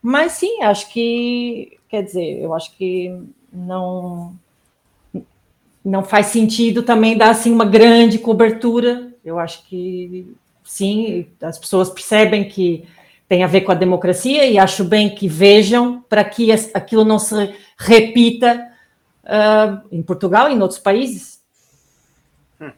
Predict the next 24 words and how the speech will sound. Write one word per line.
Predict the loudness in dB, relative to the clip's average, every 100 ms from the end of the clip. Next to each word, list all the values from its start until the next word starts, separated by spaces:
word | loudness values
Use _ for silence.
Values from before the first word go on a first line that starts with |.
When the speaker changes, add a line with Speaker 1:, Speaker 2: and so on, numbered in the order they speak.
| -16
Speaker 1:
É |
o | -14
que | -8
eu | -6
acho. | -6 -10 -14 -18 -20 _ _ _ _ _ _ _ _
Speaker 2:
Eh, | -8 -6 -8 -10 _ -12
unha | -6 -6
pregunta | -6 -8 -8 -10
que | -8
vos, | -12 -10 -14 -8
que | -6
gostaba | -4 0 0 0
de |
facer | -4 -2 0
é, | 0 -2 -4 -18 -20
eh, | -16 -14 -4
quais | -2 0
son | -2 0
as | 0 0 -4 -8 -4
ideas | 0 2 0 -2 -10 -16 -20 -20 -14
principais, | -12 -10 -10 -6 0 0 0 -6 -16 -18 -20 -20 -20
eh, | -14 -14 -14 -16 -16 -10
do, | -2 -2 -2
do, | -2 0 2 0 -4 -12 -20